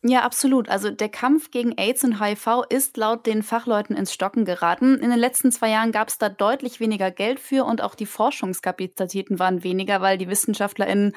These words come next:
einfach mit Corona beschäftigt waren. Aber es gab eben auch andere Krisen und darum hat es eben teilweise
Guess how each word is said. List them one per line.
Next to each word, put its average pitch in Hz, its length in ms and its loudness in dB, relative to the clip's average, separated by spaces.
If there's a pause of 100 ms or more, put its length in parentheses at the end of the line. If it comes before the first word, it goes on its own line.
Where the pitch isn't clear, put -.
(200)
einfach 190 320 0
mit 208 220 2
Corona 214 400 4
beschäftigt 175 520 -4
waren. 220 280 2 (280)
Aber 233 220 4
es 226 140 0
gab 233 260 2
eben 240 220 2
auch 208 260 0
andere 226 320 2
Krisen 285 480 4
und 247 300 0 (100)
darum 262 420 4
hat 254 160 -2
es 302 200 -4
eben 254 340 -2
teilweise 240 680 2